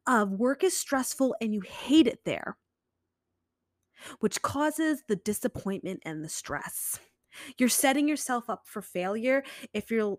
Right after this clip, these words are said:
if you have the Sunday scaries because you're afraid of the stressful work week. That is a mental story and a mental expectation of the week. You could have a fantastic week. You don't even know it.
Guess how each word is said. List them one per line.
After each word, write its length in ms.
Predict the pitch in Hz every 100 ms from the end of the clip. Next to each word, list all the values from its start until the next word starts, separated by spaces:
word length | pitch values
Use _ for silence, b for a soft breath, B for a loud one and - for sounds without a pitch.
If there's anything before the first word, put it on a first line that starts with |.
| -
if 160 | 208
you 120 | 214 190
have 200 | 196 185
the 80 |
Sunday 340 | 226 220 208 208
scaries 500 | - 202 190 190 196 B B
because 260 | 214 196
you're 120 | 196 185
afraid 560 | - - 226 226 233 - _ 220
of 100 | 190
the 80 |
stressful 540 | 185 - 190 - 196 170
work 280 | 147 - -
week. 240 | - - _ _ _ _ _ _ _ _ _ _ _ _ _ _ _ _ _ _ _ _ _ _ _ _ _ _ _ _ _ _ _ _ _ _ _ _ _ _ 196
That 260 | 208 240
is 160 | 240 214
a 120 | 180
mental 500 | 180 185 254 247 320
story 460 | - 247 226 214 214 B B 277
and 100 | 185
a 60 | 170
mental 420 | 175 226 240 -
expectation 720 | 208 - 185 - 269 254 240 -
of 160 | 208
the 80 | 285
week. 300 | 320 381 - - _ _ B B B
You 140 | 269 370
could 160 | 508 480
have 60 | 370
a 60 |
fantastic 760 | 330 294 - 294 339 - 285 226
week. 400 | 269 180 - -
You 100 | 277
don't 140 | 349
even 240 | 330 247 190
know 180 | 202
it. 160 | 165